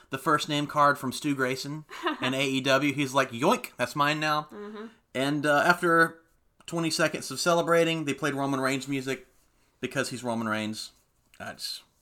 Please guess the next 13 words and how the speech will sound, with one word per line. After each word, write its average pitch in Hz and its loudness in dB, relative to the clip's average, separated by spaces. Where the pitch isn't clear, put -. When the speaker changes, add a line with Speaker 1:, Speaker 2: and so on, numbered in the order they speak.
Speaker 1:
whatever. 101 -6
Speaker 2:
Yeah. 220 -18
Speaker 1:
It's 202 -18
fine. 175 2
<sighs> - -10
It's, - -6
it's - -16
whatever. 104 -4
We 147 -4
get 220 0
a 220 2
review 170 0
of 135 2